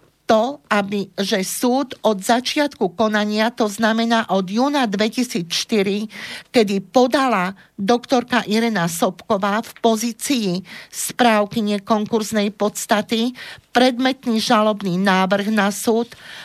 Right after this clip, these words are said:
mali skúmať jej aktívnu legitimáciu. Je jednoznačne a nespochybniteľne preukázané to,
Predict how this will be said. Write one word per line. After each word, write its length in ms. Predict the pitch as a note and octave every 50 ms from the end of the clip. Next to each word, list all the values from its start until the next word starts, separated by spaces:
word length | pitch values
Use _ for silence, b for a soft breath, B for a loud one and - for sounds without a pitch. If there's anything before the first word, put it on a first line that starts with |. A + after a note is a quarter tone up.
| B B
mali 400 | G#3 A3 A#3+ B3 C4+ C#4+ D#4+ D4
skúmať 880 | C4+ - - - - B3+ A#3 A#3 A3+ A3 G#3+ G3+ G3 G#3 - - - _ _ -
jej 320 | G#3+ G3+ G#3+ G3+ F#3 E3 E3+ - -
aktívnu 800 | A3 A#3+ B3 - - - C4 B3 A#3 G#3+ A3 G#3+ G#3+ G#3 G3+ - _
legitimáciu. 1300 | G3+ G#3 A3 G#3 F#3+ G3+ F#3 - G3+ F#3+ F#3 F#3+ F3+ E3+ F3 F3 - - - F#3 D#3 D#3 D#3 E3 F#3 - B B B B B B B B B G3+
Je 180 | F#3+ G#3+ A3 G#3
jednoznačne 1200 | G#3 G#3 G#3 A3 C#4+ D4+ C#4+ - C#4+ C4+ C4 B3 - B3+ C4 A#3+ A#3 - - - - A3 G3 -
a 100 | - G3
nespochybniteľne 1400 | G3 G3 G#3 A3+ B3+ C4+ - - - C4 B3+ B3+ - C4 G#3 G#3 A#3+ B3 A#3+ - - B3 A#3+ A#3 A3+ G3+ F3+ E3+ -
preukázané 1120 | - A#3 A3 G3+ G#3+ A3 G#3+ - A3+ G#3+ G3+ G#3 G#3 G3 A3 G3 F#3+ G3 F3+ D#3+ D#3 E3 - - _
to, 320 | - G#3 G#3 G#3+ A3+ A#3